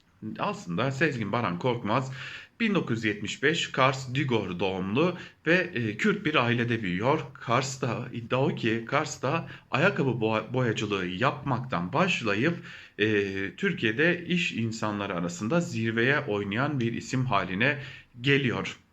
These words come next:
Şimdi Sezgin Baran Korkmaz, e, hakkındaki kara para suçlamaları olmadan yani ülkeden kaçmadan önce de tanınıyordu. Özellikle sosyal medyadan tanınıyordu. Çünkü,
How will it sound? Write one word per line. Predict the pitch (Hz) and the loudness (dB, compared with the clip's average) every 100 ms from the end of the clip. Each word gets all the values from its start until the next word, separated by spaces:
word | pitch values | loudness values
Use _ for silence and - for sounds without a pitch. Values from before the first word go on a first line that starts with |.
| _ | _
Şimdi | - 151 | -8 -6
Sezgin | - 139 135 170 | 2 2 4 4
Baran | 135 156 139 | 4 2 2
Korkmaz, | 131 120 170 196 - - - - | 0 0 0 -2 -6 -18 -14 -6
e, | 87 82 76 - | -2 -2 -6 -8
hakkındaki | 113 113 120 113 113 147 143 - - | -8 -4 -2 -2 0 -2 -2 -10 -8
kara | - 127 175 | 0 2 2
para | 156 123 | 2 0
suçlamaları | - 107 113 110 107 135 | -2 -4 -2 0 0 2
olmadan | 139 127 95 82 | 4 2 0 -2
yani | 110 131 95 | 0 0 0
ülkeden | 104 - 131 131 | -2 0 2 2
kaçmadan | 131 160 147 117 98 | 2 -2 0 -2 2
önce | 156 165 101 | 2 2 2
de | 117 175 175 - - | 2 0 -2 -10 -12
tanınıyordu. | - 147 147 175 120 95 | -6 -2 2 2 2 2
Özellikle | 101 117 156 170 131 | 2 2 0 0 -2
sosyal | 117 113 135 | -2 -2 0
medyadan | 127 135 139 113 90 - | 2 2 2 0 0 -6
tanınıyordu. | - 95 87 95 131 233 | -8 -4 -2 -2 -2 -2
Çünkü, | - 110 - 185 | 0 0 2 0